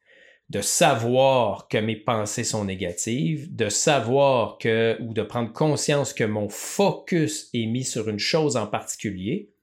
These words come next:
qui est pas nécessairement, euh, ce qui va m'amener à atteindre mes objectifs ou à vivre des émotions agréables. Donc, ce qu'on peut faire, premièrement, c'est de,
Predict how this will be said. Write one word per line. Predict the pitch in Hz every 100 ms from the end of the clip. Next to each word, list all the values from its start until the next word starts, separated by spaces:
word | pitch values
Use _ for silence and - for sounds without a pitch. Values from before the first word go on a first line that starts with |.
| _ - - -
qui | -
est | 247
pas | - - 370
nécessairement, | 202 160 165 151 151 131 120 127 139 165 - _ _ _ -
euh, | 113 120 120 120 -
ce | -
qui | -
va | 120 123
m'amener | 127 123 123 147 -
à | 120 113 -
atteindre | 113 - 131 135
mes | 117 107
objectifs | 101 101 95 - 202 220 -
ou | 135
à | 120
vivre | 101 110 165 160 113
des | 120 107 104 123
émotions | 123 107 - 120 127 - -
agréables. | 104 101 101 92 - - - _ _ _ _ - - - - -
Donc, | 185 247
ce | -
qu'on | - 226
peut | 226 131
faire, | - 107 208 220 -
premièrement, | - 131 131 104 101 117 113
c'est | - - - 113
de, | 107 101 92 87